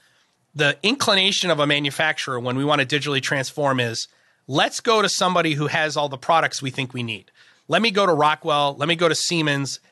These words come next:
They have service groups, and let's have them partner with us to solve our problem." No.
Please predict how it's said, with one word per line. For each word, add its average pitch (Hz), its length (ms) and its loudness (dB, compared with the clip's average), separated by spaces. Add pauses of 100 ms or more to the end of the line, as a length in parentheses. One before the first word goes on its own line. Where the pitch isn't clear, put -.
They 180 120 0
have 196 200 -4
service 160 380 -2
groups, 139 460 -4 (440)
and 151 160 0
let's 208 220 0
have 170 280 0
them 196 300 2
partner 180 420 -2
with 147 220 0
us 131 520 0
to 143 100 -6
solve 135 280 0
our 120 120 2
problem." 104 380 -4 (960)
No. 156 260 0